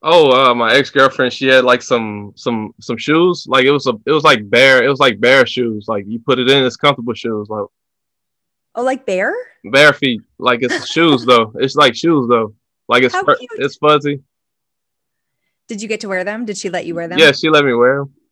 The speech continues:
Speaker 2: Oh, that's nice. When you
Speaker 1: <laughs>
Speaker 2: broke up, did you say, "Can I have them?"
Speaker 1: No.
Speaker 2: <laughs>
Speaker 1: I gotta return her jacket, though.
Speaker 2: <laughs> Right.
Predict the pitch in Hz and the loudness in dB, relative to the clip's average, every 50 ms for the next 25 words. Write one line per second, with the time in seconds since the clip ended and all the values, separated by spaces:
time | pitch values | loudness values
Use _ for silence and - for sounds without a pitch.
0 | - 196 214 208 196 196 190 190 180 170 165 175 170 - - 208 214 214 214 196 | -8 -8 -8 -6 -6 -8 -8 -8 -10 -10 -10 -6 -4 -2 -2 0 -2 -4 -4 -6
1 | 208 208 196 214 202 190 190 208 175 202 202 - 202 190 202 214 196 190 175 180 | -8 -8 -6 -6 -8 -8 -8 -10 -10 -10 -8 -8 -8 -8 -8 -8 -10 -8 -8 -8
2 | 170 170 180 190 202 214 240 233 _ _ - 143 165 151 147 147 151 160 156 143 | -8 -8 -10 -12 -12 -12 -14 -14 _ _ -4 0 2 4 4 4 2 0 -2 -4
3 | - - - - - - _ - 370 370 - 494 494 - - 403 415 - 415 - | -8 -18 -20 -20 -20 -16 _ -6 -6 -6 -4 -6 -6 -6 -6 -8 -8 -8 -10 -10
4 | _ _ _ _ _ _ _ _ _ _ _ _ - 120 139 165 180 180 170 165 | _ _ _ _ _ _ _ _ _ _ _ _ 0 2 4 6 6 6 6 6
5 | 151 - 180 175 170 170 147 131 143 147 156 147 - 120 117 123 120 120 110 - | 6 6 6 6 6 6 4 4 4 4 4 4 2 2 2 2 2 2 -2 -8
6 | - _ _ _ _ _ _ _ - - - - 339 - 247 254 247 240 262 285 | -16 _ _ _ _ _ _ _ -14 -12 -12 -12 -8 -4 -2 0 0 0 -2 -4